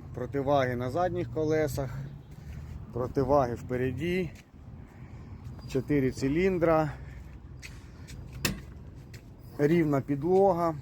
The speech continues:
Підвісні педалі. Так, це у нас реверс, ще мигалка, блокіровка,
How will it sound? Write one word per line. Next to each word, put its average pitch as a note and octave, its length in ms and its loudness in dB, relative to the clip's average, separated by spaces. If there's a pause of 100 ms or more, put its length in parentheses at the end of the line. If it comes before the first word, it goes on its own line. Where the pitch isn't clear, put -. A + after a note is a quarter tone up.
(360)
Підвісні C#3 720 0 (140)
педалі. E3+ 680 6 (1200)
Так, A#2+ 240 0
це C#3 160 4
у C#3 100 6
нас A#2+ 220 2
реверс, F3 580 6 (240)
ще C#3 200 -2
мигалка, D3+ 840 0 (1000)
блокіровка, D3+ 1000 4